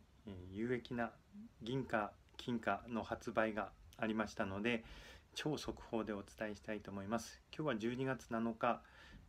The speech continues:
えー、月曜日、えー、夜中なんですけど、えー、イギリスのロイヤルミントで伝説のミュージシャンシリーズ、えー、デビッド・ボーイが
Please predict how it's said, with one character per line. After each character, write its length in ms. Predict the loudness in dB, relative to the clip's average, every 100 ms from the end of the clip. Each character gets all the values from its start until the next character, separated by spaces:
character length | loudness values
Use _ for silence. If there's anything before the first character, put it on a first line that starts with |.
| -14
え 120 | -12 -4
ー、 0 |
月 240 | -4 4
曜 120 | 4
日、 100 | 4 -4 -20 -20 -20 -12
え 580 | -8 -6 -6 -6 -8 -8
ー、 20 | -12 -18 -20 -12 0
夜 100 | 2
中 220 | 2 2
な 100 | 0
ん 80 | -2
で 60 |
す 100 | -4
け 120 | -2
ど、 200 | 2 2 0 -12 -12 -12 -16 -10
え 380 | -8 -6 -8 -14 -16 -20 -20 -8
ー、 40 | -2
イ 20 |
ギ 80 | -2
リ 80 |
ス 140 | 0 0
の 80 | 2
ロ 160 | 2
イ 60 | 2
ヤ 100 | 2
ル 100 | 2
ミ 140 | 0
ン 80 | -2
ト 120 | -2
で 300 | 0 0 0 -8 -20 -20 -20 -20 -20 0
伝 160 | 2 2
説 260 | -2 0
の 100 | 2
ミ 200 | 2 2
ュ 20 | 0
ー 20 |
ジ 120 | -2
シ 100 | 0
ャ 100 | 0
ン 60 | 0
シ 140 | 0
リ 160 | 0 0
ー 40 |
ズ、 200 | -2 -6 -10 -20 -20 -16 -12
え 580 | -10 -8 -8 -10 -10 -6
ー、 60 |
デ 80 | -2
ビ 100 | -4
ッ 20 | -2
ド・ 100 | 0
ボ 240 | 2 2 2
ー 120 | 4
イ 20 |
が 260 | 6 6